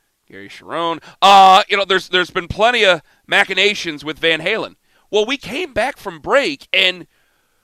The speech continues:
we had, we were playing some Van Halen, and we had the one clip of David Lee Roth. It's a famous clip. I think they did it on Howard Stern, I think. Might have been Opie and Anthony back in the day, where they had the vocals of David Lee Roth doing that. "Ah, ah,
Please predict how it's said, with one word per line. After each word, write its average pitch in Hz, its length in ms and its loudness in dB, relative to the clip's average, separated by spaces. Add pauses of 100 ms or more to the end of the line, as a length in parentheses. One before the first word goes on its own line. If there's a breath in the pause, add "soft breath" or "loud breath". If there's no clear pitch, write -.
(140)
we 214 160 -4
had, 208 580 -2
we 185 140 -10
were 180 80 -6
playing 196 300 -2
some 202 160 -16
Van 196 240 -4
Halen, 143 420 -4 (360)
and 190 100 -4
we 196 80 2
had 226 220 0
the 196 80 -6
one 208 260 -4
clip 202 300 -6
of 151 120 -12
David 180 280 0
Lee 165 120 -4
Roth. 160 300 0
It's 147 100 -16
a 175 60 -8
famous 208 400 -4
clip. 175 240 -4
I 160 60 -2
think 180 160 -10
they 175 100 -6
did 160 160 -4
it 156 80 -2
on 143 120 -4
Howard 151 280 -2
Stern, 160 320 -6
I 165 100 -2
think. 170 300 -8
Might 160 160 -4
have 151 40 -12
been 139 120 -6
Opie 151 240 -6
and 135 100 -8
Anthony 151 300 -8
back 151 200 0
in 156 80 -10
the 147 60 -8
day, 147 360 -2 (320)
where 165 140 -6
they 160 140 2
had 170 260 0
the 151 100 -4
vocals 190 800 -6 (520)
of 165 240 2
David 180 300 2
Lee 185 120 -4
Roth 165 320 2
doing 170 160 -4
that. 147 120 2 (160 loud breath)
"Ah, 679 640 2
ah, 571 380 -4